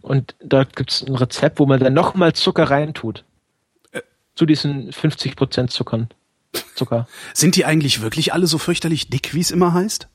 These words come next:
Speaker 1: Hm. Ähm, ich glaub, das ist wie in Deutschland, dass, äh, umso ärmer man ist oder, oder, oder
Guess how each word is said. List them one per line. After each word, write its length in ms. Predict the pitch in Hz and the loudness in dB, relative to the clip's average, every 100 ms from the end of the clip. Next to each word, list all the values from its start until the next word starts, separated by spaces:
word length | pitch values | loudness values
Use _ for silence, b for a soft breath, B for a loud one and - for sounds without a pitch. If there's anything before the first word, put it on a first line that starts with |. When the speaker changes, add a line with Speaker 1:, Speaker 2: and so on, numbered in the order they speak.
| _ _ _ _ _ _ _ B B B B B B _ - - | _ _ _ _ _ _ _ B B B B B B _ -14 0
Speaker 1:
Hm. 280 | 165 117 120 _ _ _ - | 0 0 -6 _ _ _ -2
Ähm, 440 | 135 135 135 127 - _ | 2 2 0 -4 -10 _
ich 140 | 147 - | -8 0
glaub, 200 | 156 - | 0 2
das 120 | 151 | 0
ist 160 | 147 | 0
wie 80 | 160 | 0
in 80 | 143 | 2
Deutschland, 640 | 147 156 - 147 151 151 | 2 2 0 -4 -4 -2
dass, 240 | 139 - - | -4 -4 -6
äh, 260 | 139 135 139 - | -4 -2 -4 -4
umso 320 | 151 143 147 | -4 0 0
ärmer 420 | - 117 156 160 | 0 0 0 0
man 220 | 143 131 | 0 0
ist 160 | 147 151 | -2 2
oder, 240 | 139 139 - | 4 4 2
oder, 300 | 135 180 160 | -2 -2 -4
oder 160 | - | -4